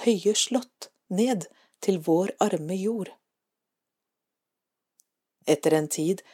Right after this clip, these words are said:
reiste Maria og Josef tilbake til Nasaret. De passet godt på den lille sønnen sin.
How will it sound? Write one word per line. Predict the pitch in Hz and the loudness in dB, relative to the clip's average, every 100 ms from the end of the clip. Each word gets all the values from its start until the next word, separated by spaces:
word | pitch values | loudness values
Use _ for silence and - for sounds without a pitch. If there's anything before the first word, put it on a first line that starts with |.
| _ _ _ 185 | _ _ _ 0
reiste | 170 147 - 151 | 2 2 0 -2
Maria | 170 170 151 | -2 0 0
og | 165 | -2
Josef | 151 143 175 170 | -2 0 -2 0
tilbake | - 180 156 143 180 | -2 0 0 -2 -2
til | 190 170 | -2 -2
Nasaret. | 143 - 180 190 - - _ _ _ _ _ | -4 -2 -2 -2 -6 -20 _ _ _ _ _
De | - 147 147 147 | -6 -2 0 0
passet | 151 139 - - | -4 -2 -2 0
godt | 214 208 _ - - _ | 0 0 _ -14 -14 _
på | - 147 | -2 0
den | 151 | 0
lille | 170 180 151 143 170 _ | 0 -2 -2 -8 -8 _
sønnen | - - 147 147 175 | -4 -2 -4 -6 -2
sin. | - 214 160 | 0 0 -4